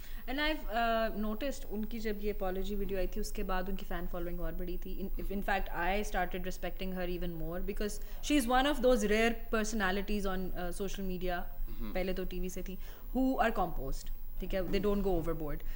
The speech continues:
Speaker 1: So उसके, उसके बाद मैंने, uh, देखा कि लोगों ने नीचे कमेंट्री बहुत अच्छे तरीके से की हुई है और उनकी
Speaker 2: Exactly।
Speaker 1: रिस्पेक्ट बढ़ी है।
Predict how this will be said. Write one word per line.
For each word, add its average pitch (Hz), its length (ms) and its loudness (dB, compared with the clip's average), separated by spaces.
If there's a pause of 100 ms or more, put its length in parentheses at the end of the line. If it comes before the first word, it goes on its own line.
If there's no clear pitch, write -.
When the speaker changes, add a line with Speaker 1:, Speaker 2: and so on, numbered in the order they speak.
(160)
Speaker 1:
So - 180 0
उसके, 262 460 2
उसके 269 280 0
बाद 214 300 6
मैंने, 233 420 0
uh, 190 220 0
देखा 220 260 4
कि 226 100 0
लोगों 208 220 2
ने 208 80 2
नीचे 202 220 0
कमेंट्री 196 460 0
बहुत 233 380 2
अच्छे 220 240 0
तरीके 202 300 -2
से 202 120 -2
की 196 180 -6
हुई 190 100 -4
है 190 60 0
और 180 120 -2
उनकी 185 140 -2
Speaker 2:
Exactly। 156 300 -4
Speaker 1:
रिस्पेक्ट 180 360 -2
बढ़ी 180 180 2
है। 226 100 0